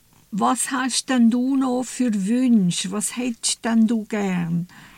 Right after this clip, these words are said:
wenn du dort oben wohnst, in der Nähe von den Vögeln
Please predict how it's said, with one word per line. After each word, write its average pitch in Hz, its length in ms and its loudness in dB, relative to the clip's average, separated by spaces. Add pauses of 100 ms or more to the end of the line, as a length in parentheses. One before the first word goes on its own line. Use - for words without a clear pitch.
wenn 208 200 2
du 202 140 0
dort 190 320 -4
oben 208 400 0
wohnst, 185 600 0 (340)
in 196 100 -6
der 202 140 -2
Nähe 190 420 -2
von 180 240 -8
den 196 80 -4
Vögeln 180 600 -6